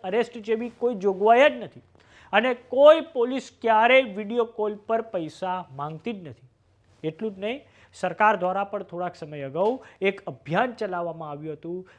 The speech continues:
કે ડિજિટલ અરેસ્ટ નામની કોઈ વસ્તુ અસ્તિત્વમાં નથી અને સરકારની કોઈ પણ એજન્સીઓ દ્વારા ડિજિટલ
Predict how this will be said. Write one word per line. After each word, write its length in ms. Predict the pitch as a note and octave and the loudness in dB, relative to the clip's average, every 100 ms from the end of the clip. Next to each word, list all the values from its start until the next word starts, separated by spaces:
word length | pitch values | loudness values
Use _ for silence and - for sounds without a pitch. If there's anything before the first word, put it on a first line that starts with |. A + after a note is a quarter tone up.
| _ | _
કે 100 | D#3 | -8
ડિજિટલ 580 | C#3+ D3 F3 F#3+ G3+ G3 - | -8 -8 -8 -8 -8 -8 -10
અરેસ્ટ 360 | D#3+ F#3 - E3+ | -10 -8 -8 -12
નામની 680 | D3+ D3+ D3+ D#3 E3+ F#3 G3+ _ _ - | -14 -16 -16 -14 -12 -14 -16 _ _ 2
કોઈ 120 | G#3 | 4
વસ્તુ 480 | A#3+ G3+ G3 - A3+ | 4 0 -6 -12 -12
અસ્તિત્વમાં 680 | D#3 - G#3+ G#3+ G#3 G#3 A3+ | -12 -14 -12 -8 -6 -4 -4
નથી 380 | A3 A3 B3 C#4 - - | -4 -6 -6 -8 -8 0
અને 200 | C4 C#4 - - _ - | 4 4 2 -10 _ -8
સરકારની 680 | G3 F#3 A3+ A#3 A#3 A#3+ A#3 _ | -6 -2 2 2 0 -8 -14 _
કોઈ 220 | C#4 D4 | 0 0
પણ 220 | D4 D#4 | 2 2
એજન્સીઓ 460 | A#3+ A3+ A3 A3+ G3+ | 2 -2 -4 -6 -4
દ્વારા 400 | F3 F#3 G#3+ A3+ - - - | -2 0 0 0 -4 -20 -10
ડિજિટલ 580 | F#3 F#3+ G#3 G#3+ A#3+ | -8 -6 -6 -4 -4